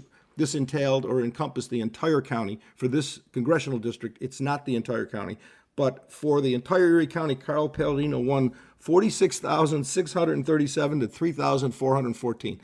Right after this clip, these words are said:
So I know it's a long time ago. It's twelve years, but, uh, I've gotta believe a lot of those Republicans who voted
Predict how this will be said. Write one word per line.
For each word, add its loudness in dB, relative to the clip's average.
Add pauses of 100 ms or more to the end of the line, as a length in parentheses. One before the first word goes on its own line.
(240)
So 0
I 0
know 4
it's 0
a 2
long 4
time 6
ago. 0
It's -8
twelve -2
years, 4
but, 0 (680)
uh, -6
I've -8
gotta 0
believe 4
a 0
lot 2
of 0
those 0
Republicans -2
who -4
voted 0